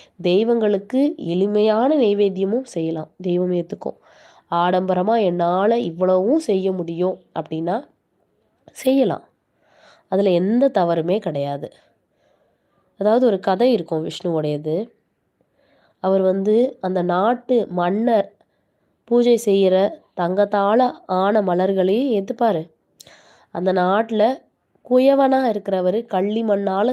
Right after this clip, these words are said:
செய்யற மலர்களையும் ஏத்துப்பாரு. அதனால மலர்ல அவருக்கு வேறுபாடு கிடையாது, அது தங்கமா இருந்தாலும் மண்ணா இருந்தாலும். நீங்க காமிக்கிற பக்தியில தான் இருக்கு.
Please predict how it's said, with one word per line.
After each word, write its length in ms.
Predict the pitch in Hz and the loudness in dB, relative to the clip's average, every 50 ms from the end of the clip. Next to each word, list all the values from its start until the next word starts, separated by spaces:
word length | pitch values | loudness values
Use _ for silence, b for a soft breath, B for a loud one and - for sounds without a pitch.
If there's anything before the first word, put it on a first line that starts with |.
| - | -2
செய்யற 260 | - 196 180 175 175 165 | -2 -2 0 0 0 0
மலர்களையும் 600 | 165 160 165 175 170 170 165 165 175 208 247 247 | 0 -2 -2 -2 -2 -2 -2 -2 -2 -4 -4 -4
ஏத்துப்பாரு. 460 | 226 180 165 156 156 - - 180 - - _ _ _ _ _ b b b b b b b b b b b b b b | -6 -6 -6 -8 -10 -10 -10 -12 -12 -16 _ _ _ _ _ b b b b b b b b b b b b b b
அதனால 680 | _ 165 170 175 175 170 180 208 262 311 349 349 - _ _ _ _ _ _ _ _ _ _ _ _ _ _ - - - | _ -4 -2 0 0 2 2 2 2 2 0 0 -6 _ _ _ _ _ _ _ _ _ _ _ _ _ _ -20 -12 -6
மலர்ல 540 | 185 180 185 185 185 202 233 269 285 277 277 | -4 0 0 2 4 4 4 6 6 6 4
அவருக்கு 800 | 285 302 294 262 214 214 214 214 208 - 247 254 285 302 294 - - _ _ _ _ _ | 4 4 4 2 2 2 0 -2 -4 -2 -2 0 0 -2 -4 -10 -20 _ _ _ _ _
வேறுபாடு 640 | _ - 208 196 208 220 233 240 240 233 202 190 190 220 | _ -18 -2 2 4 4 4 4 2 2 0 0 0 -2
கிடையாது, 460 | - 165 160 165 165 170 160 - - | -4 -4 -2 -2 -2 -2 -4 -4 -8
அது 140 | - 180 180 - 170 | -10 -10 -6 -4 -4
தங்கமா 360 | 165 170 180 180 180 180 175 | -2 -2 -2 0 0 0 0
இருந்தாலும் 500 | 175 175 175 170 170 170 170 190 240 311 - - | -2 -2 -2 -2 -2 -2 -2 -2 -4 -8 -8 -6
மண்ணா 320 | 175 170 170 175 175 165 165 | -4 -4 -2 -2 -2 -2 -2
இருந்தாலும். 460 | 156 160 160 165 160 160 151 - - _ _ _ b b b b b b b b b b | -4 -4 -6 -6 -8 -8 -8 -10 -14 _ _ _ b b b b b b b b b b
நீங்க 280 | _ 190 185 185 180 175 175 - | _ -2 0 0 0 -2 -2 0
காமிக்கிற 520 | 196 214 226 240 240 233 - 208 226 254 | 0 2 2 2 0 0 2 0 0 0
பக்தியில 520 | 233 190 175 175 - _ - 233 214 185 | 0 -2 -4 -4 -4 _ -4 -2 0 0
தான் 160 | 175 190 190 180 | 0 0 -2 -2
இருக்கு. 280 | 165 151 - - - | -4 -6 -10 -16 -20